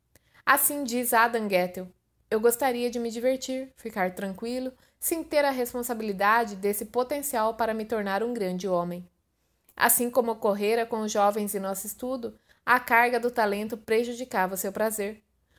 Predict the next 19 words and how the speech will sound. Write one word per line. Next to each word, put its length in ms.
Os 180
alunos 400
elogiados 600
por 160
seu 160
esforço 500
continuaram 640
a 100
adorar 420
os 120
problemas, 600
e 100
muitos 400
deles 460
disseram 460
que 120
as 180
questões 440
difíceis 720